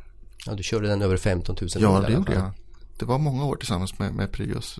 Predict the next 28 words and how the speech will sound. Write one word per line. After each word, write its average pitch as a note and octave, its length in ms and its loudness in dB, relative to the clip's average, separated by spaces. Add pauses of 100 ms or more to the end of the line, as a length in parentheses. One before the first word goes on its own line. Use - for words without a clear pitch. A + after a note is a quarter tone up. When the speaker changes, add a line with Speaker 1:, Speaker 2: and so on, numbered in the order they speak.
Speaker 2:
Det A2+ 60 -4
gick D3+ 340 -4
ju - 60 -2
bra, G#2 140 -2
fast C3 200 -2
den C#3 100 -2
började D#3+ 240 2
rosta - 320 -2
lite - 160 -6
på - 100 -6
slutet. - 320 -8 (640)
Speaker 1:
Eh, G#2+ 280 0
ja, A2+ 600 4
det A#2 80 4
var B2 180 4
ju D3 220 4
faktiskt - 440 -2
så A2+ 80 2
här A#2+ 220 4
då G2+ 200 2
att - 240 -4
den G2+ 300 -4
första G#2 300 -2
generationens G#2+ 640 0 (100)
Prius F#2 480 2
var F#2 180 -2
faktiskt - 440 -2
bättre G2 680 0